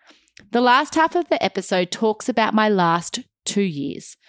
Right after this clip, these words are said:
I've recently been diagnosed with pots and a connective tissue disorder, and this has had a significant impact on my quality of life. There was eleven months where I,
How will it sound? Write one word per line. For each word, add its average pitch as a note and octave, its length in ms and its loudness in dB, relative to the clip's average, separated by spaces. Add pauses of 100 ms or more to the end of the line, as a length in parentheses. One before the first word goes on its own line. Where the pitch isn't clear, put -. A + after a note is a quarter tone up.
(680)
I've G3 180 0
recently A3+ 460 2
been G#3+ 180 2
diagnosed F#3 540 2
with F3 120 -6
pots - 360 -2
and G3 100 0
a G3 60 -4
connective F#3+ 420 -4
tissue - 300 -6
disorder, F3+ 380 0
and F#3 220 -2
this A#3+ 140 0
has D4 140 -4
had F4 240 2
a G4+ 40 0
significant G#3+ 960 0
impact F3 440 -2
on F3+ 80 0
my F3 120 0
quality E3 440 -2
of D3+ 100 0
life. - 500 -4 (1120)
There A3 100 2
was A3+ 100 2
eleven A3+ 580 2
months G3 520 0 (300)
where G#3+ 180 2
I, A3 200 0